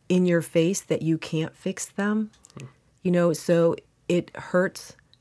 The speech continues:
Speaker 1: physicians sometimes to think that I can't help, and so I don't wanna feel that either,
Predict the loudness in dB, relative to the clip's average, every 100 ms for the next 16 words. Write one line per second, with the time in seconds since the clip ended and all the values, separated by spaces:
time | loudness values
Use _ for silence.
0 | _ -4 0 0 0 0 -2 -2 -4 -2
1 | -4 -2 -4 -4 -4 -4 -8 -8 -4 -4
2 | -2 -4 -4 -6 -6 -6 0 0 0 0
3 | 0 -2 -4 -4 0 0 2 0 2 2
4 | 0